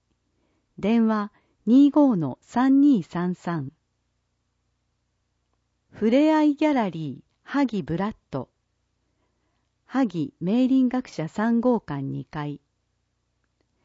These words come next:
大展示室、国際平和ポスターコンテスト。日時、十二月十三日土曜から十六日火曜、十時から十七時。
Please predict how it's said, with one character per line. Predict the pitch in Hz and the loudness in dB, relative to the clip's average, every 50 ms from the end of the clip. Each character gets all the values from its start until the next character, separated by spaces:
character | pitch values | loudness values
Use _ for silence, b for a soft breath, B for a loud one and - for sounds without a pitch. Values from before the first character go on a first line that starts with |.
| _ _ _ _ _ _ _ _ _ _ _ _ - - | _ _ _ _ _ _ _ _ _ _ _ _ -14 -4
大 | - 208 254 285 302 285 | 0 0 2 2 0 0
展 | - - 294 294 285 285 | 0 2 4 6 6 6
示 | 269 294 294 | 4 2 -2
室、 | - - - - - 151 139 123 _ _ _ _ _ _ _ _ _ _ _ _ _ _ _ _ _ _ _ _ _ _ _ _ _ - | -4 -4 -16 -12 -8 -8 -8 -8 _ _ _ _ _ _ _ _ _ _ _ _ _ _ _ _ _ _ _ _ _ _ _ _ _ -8
国 | - 202 - - | -8 -8 -8 -8
際 | - - - 277 285 285 285 262 | -12 -6 -4 -2 0 0 -2 -2
平 | - - 269 285 285 277 | -2 0 0 2 2 2
和 | 285 277 277 | 2 0 -2
ポ | - 285 269 | -2 -4 -4
ス | - - | -4 -4
タ | - 269 269 262 | -4 -2 0 0
ー | 262 | 0
コ | - - 269 269 | 0 2 2 2
ン | 240 - | 2 2
テ | - 156 - | -2 -10 -12
ス | - - - | -12 -18 -12
ト。 | - 135 123 - _ _ _ _ _ _ _ _ _ _ _ _ _ _ _ _ _ _ _ _ _ _ _ _ _ - | -10 -10 -10 -12 _ _ _ _ _ _ _ _ _ _ _ _ _ _ _ _ _ _ _ _ _ _ _ _ _ 0
日 | 233 294 285 - 226 208 156 | 2 2 2 0 -4 -6 -6
時、 | - 143 139 131 - _ _ _ _ _ _ _ _ _ _ _ _ - | -6 -8 -8 -8 -10 _ _ _ _ _ _ _ _ _ _ _ _ -18
十 | 170 156 - 240 285 294 302 | -12 -2 2 4 6 6 6
二 | 285 294 | 6 4
月 | 269 285 285 - - 269 269 | 4 2 -2 -2 0 -2 -2
十 | 208 - 254 277 277 269 | 0 0 2 2 2 2
三 | - - 285 277 262 233 | 0 0 2 2 4 2
日 | 196 165 - - - 147 | 0 -2 -6 -10 -10 -6
土 | 147 147 165 | -4 -4 -2
曜 | 180 226 240 220 | 0 0 0 -2
か | - - 147 139 | -4 -6 -10 -8
ら | 135 127 127 - _ _ _ | -8 -10 -12 -14 _ _ _
十 | - 190 226 262 | -4 0 0 2
六 | 269 269 262 - 269 | 2 2 2 2 4
日 | 254 262 254 - - - | 4 4 2 0 -6 -12
火 | - 170 165 | -10 -8 -6
曜、 | 165 185 185 175 139 - - _ _ _ _ _ _ _ _ _ _ _ _ _ _ _ _ _ - | -4 -2 -2 -2 -4 -6 -12 _ _ _ _ _ _ _ _ _ _ _ _ _ _ _ _ _ -12
十 | 185 - - 294 320 302 | -8 0 2 2 4 2
時 | 247 - 196 | 2 -2 -4
か | - 170 160 | -6 -6 -6
ら | 147 147 147 | -6 -8 -6
十 | - 180 214 233 233 | -4 -2 0 0 -2
七 | - - - - 233 180 | -4 -8 -8 -8 -8 -8
時。 | - 139 127 - | -8 -12 -16 -16